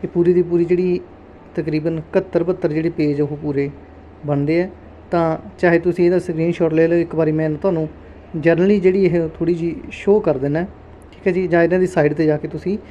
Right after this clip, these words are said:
ਚੈੱਕ ਕਰ ਸਕਦੇ ਹੋ। ਸਾਰੇ ਹੀ ਕੈਂਡੀਡੇਟਸ ਜਿਹੜੇ ਤੇਈ ਚੌਂਹਠ ਭਰਤੀ ਨਾਲ ਸੰਬੰਧ ਰੱਖਦੇ ਸੀ, ਉਹਨਾਂ ਨੂੰ ਇੱਕ ਵਾਰ ਤੋਂ ਫਿਰ ਬਹੁਤ ਬਹੁਤ ਮੁਬਾਰਕਾਂ ਜਿਨ੍ਹਾਂ ਦੀ ਸਿਲੈਕਸ਼ਨ ਹੋਈ ਹੈ।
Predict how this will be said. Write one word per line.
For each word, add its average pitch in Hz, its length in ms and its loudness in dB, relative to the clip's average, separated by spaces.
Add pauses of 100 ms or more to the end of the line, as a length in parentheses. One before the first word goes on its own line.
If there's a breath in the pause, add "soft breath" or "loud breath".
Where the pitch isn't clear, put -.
(280 loud breath)
ਚੈੱਕ - 200 -2
ਕਰ 147 160 0
ਸਕਦੇ 151 240 0
ਹੋ। 175 120 0 (360 loud breath)
ਸਾਰੇ 170 300 2
ਹੀ 196 160 4
ਕੈਂਡੀਡੇਟਸ 160 580 0
ਜਿਹੜੇ 165 640 2
ਤੇਈ 156 140 2
ਚੌਂਹਠ 156 280 -2
ਭਰਤੀ 143 540 -2 (440)
ਨਾਲ 147 200 -2
ਸੰਬੰਧ 147 260 -2
ਰੱਖਦੇ 147 340 0
ਸੀ, 151 220 -6 (400 loud breath)
ਉਹਨਾਂ 160 100 -2
ਨੂੰ 165 80 2
ਇੱਕ 156 120 -4
ਵਾਰ 147 120 -2
ਤੋਂ 147 140 -4
ਫਿਰ 151 160 0
ਬਹੁਤ 156 220 0
ਬਹੁਤ 160 200 -4
ਮੁਬਾਰਕਾਂ 147 460 -2 (260)
ਜਿਨ੍ਹਾਂ 156 340 0
ਦੀ 156 60 -6
ਸਿਲੈਕਸ਼ਨ 156 380 -4
ਹੋਈ 151 280 -2
ਹੈ। 170 100 -4